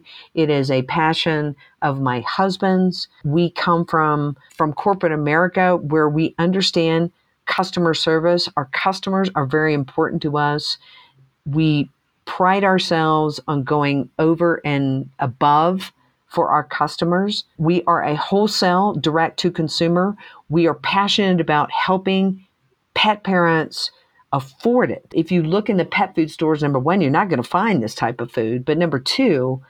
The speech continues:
you're gonna be paying three times as much. So people who have large dogs, even multiple large dogs, would go broke. You know, we had the, we had the C E O of Cabela's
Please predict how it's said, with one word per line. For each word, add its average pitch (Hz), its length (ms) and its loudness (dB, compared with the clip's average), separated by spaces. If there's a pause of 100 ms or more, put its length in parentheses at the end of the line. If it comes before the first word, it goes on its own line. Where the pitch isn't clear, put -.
(380)
you're 175 160 0
gonna 185 180 0
be 160 160 0
paying 139 540 0 (160)
three 196 320 2
times 151 400 -2
as 127 200 -2
much. - 600 0 (100)
So 190 240 2
people 196 440 -2
who 165 200 -2
have 196 440 0
large 139 420 0
dogs, - 720 -2 (460)
even 139 420 0
multiple 147 800 2
large 120 340 0
dogs, 101 400 -2 (160)
would 302 280 0
go 320 180 4
broke. 233 640 2 (400)
You 240 80 2
know, 233 80 4
we 285 220 2
had 269 180 2
the, 160 180 0
we 233 220 0
had 220 260 2
the 151 300 2
C - 220 -4
E 175 300 0
O 139 440 2
of 135 580 0
Cabela's - 680 -2